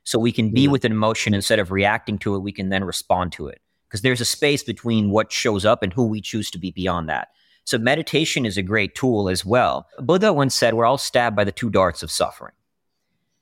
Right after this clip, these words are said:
Speaker 1: The first dart is the one we don't control. So right now, if I'm sitting here talking to you and somebody comes into this room with a gun, I'm gonna feel fear. I'm not choosing to. It's a subconscious response to external stimuli. The first
Speaker 2: Hmm.
Speaker 1: dart, right?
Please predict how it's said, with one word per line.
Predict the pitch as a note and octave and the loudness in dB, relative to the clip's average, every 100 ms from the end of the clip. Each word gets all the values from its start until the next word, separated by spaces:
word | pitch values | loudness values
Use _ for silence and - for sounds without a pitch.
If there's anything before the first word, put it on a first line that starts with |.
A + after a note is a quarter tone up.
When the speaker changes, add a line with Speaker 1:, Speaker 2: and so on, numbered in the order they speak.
| _ | _
Speaker 1:
The | C3 B2 | -2 -2
first | - G3 G#3+ - C3+ | 2 4 4 2 4
dart | A2 A2+ - | 4 4 0
is | B2+ | 0
the | B2 | 2
one | A#2 B2 B2 | 4 2 4
we | A#2+ | 4
don't | A2+ G#2+ | 4 2
control. | G2 F#2 A2 C#2+ - | -2 -4 0 0 0
So | B2+ | 2
right | F3+ F#3+ | 2 2
now, | C3+ A#2+ G#2 | 2 2 2
if | B2 | 0
I'm | A2 | 0
sitting | - A2 | 0 0
here | G#2+ | 0
talking | - A2 - E2 | 2 2 2 -6
to | F#2+ | -4
you | F2+ | -4
and | F#2+ | 0
somebody | B2+ A#2+ G#2 | 2 2 0
comes | A2 G2 G2+ | 0 0 0
into | F#2+ - G#2 | -4 -6 -8
this | F#2 - | -8 -2
room | G2 F#2 | -2 -2
with | - | -6
a | |
gun, | F#2 F2+ - - _ _ _ _ - | -2 -2 -2 -10 _ _ _ _ -4
I'm | C#3 | 0
gonna | D3 C#3 | 2 2
feel | C#3 A2 | 2 2
fear. | - G#2+ - _ _ _ _ _ _ - | 2 -4 -6 _ _ _ _ _ _ -2
I'm | A#2+ | 0
not | A#2+ G#2+ | 0 2
choosing | G3 E3 E3 | 2 2 2
to. | D#3+ D#3+ D#3 _ _ - | 4 2 2 _ _ -4
It's | B2 - | -2 2
a | A#2 G2 _ _ _ - | 2 2 _ _ _ -2
subconscious | F3 D#3+ D3+ C#3 C3 B2 | 0 2 0 0 0 -4
response | - A#2+ A#2 - | -2 -2 -2 -2
to | A2+ | -4
external | - G#2 F#2+ | -2 -4 -4
stimuli. | - F2+ D#2 C2+ - _ _ _ _ | -4 -6 -6 -10 -14 _ _ _ _
The | C3 | -4
first | - D3 - | 2 0 2
Speaker 2:
Hmm. | A2+ | 0
Speaker 1:
dart, | F2+ D#2 - - _ - | 0 -2 -8 -20 _ -2
right? | G2+ | 0